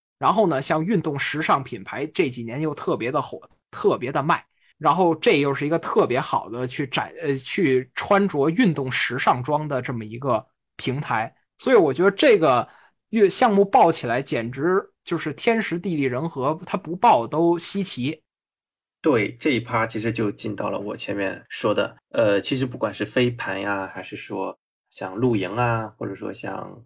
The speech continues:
Speaker 2: 幺七啊等等，很多就是在小红书里面非常火的这种新式运动，其实它背后有一个推手，那就是一种，我们怎么说，你可以说商业啊，或者说什么消费主义。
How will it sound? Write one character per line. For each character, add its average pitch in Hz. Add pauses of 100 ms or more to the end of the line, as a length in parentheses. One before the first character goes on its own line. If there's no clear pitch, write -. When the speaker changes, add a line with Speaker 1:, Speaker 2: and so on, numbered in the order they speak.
(320)
Speaker 2:
幺 127
七 123
啊 101
等 113
等， 95
很 -
多 135
就 135
是 113
在 107
小 92
红 120
书 120
里 104
面 92
非 -
常 113
火 -
的 113
这 113
种 107
新 131
式 120
运 101
动， -
其 -
实 127
它 147
背 147
后 104 (300)
有 113
一 113
个 123
推 139
手， 104
那 104
就 101
是 107
一 104
种， - (320)
我 107
们 98
怎 92
么 90
说， 92
你 90
可 107
以 98
说 101
商 110
业 107
啊， -
或 -
者 90
说 90
什 95
么 92
消 104
费 -
主 -
义。 -